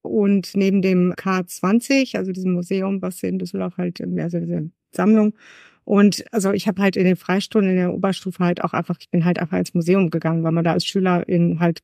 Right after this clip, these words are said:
ka-, reinkam und die Kunst L K halt das auch einfach total interessant war und wir halt wirklich sehr, sehr viele Werke, so Max Ernst und solche Dinge halt einfach dann auch wirklich im, im Original dort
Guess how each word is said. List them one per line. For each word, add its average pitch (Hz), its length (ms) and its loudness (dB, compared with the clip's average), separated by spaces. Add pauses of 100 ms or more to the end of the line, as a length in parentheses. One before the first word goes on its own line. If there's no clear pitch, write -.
ka-, - 160 -6
reinkam 190 640 0
und 175 320 0
die 190 40 0
Kunst - 540 -2
L 180 160 2
K 180 460 0
halt 170 340 -2
das 180 160 -4
auch - 220 -6
einfach - 360 -6
total 165 300 -4
interessant 175 500 -2
war 147 140 0
und 160 140 -2
wir 160 100 0
halt 160 200 0
wirklich 170 260 -6
sehr, 180 140 -2
sehr 175 120 -2
viele 170 420 -2
Werke, 196 600 2
so 180 240 0
Max 165 300 0
Ernst - 360 -4
und 180 220 -2
solche 180 380 -4
Dinge 170 260 -2
halt 160 160 -2
einfach 170 240 -6
dann 165 180 -4
auch - 140 -8
wirklich 165 180 -6
im, 165 220 -2
im 170 320 -2
Original 175 680 2
dort 175 420 -2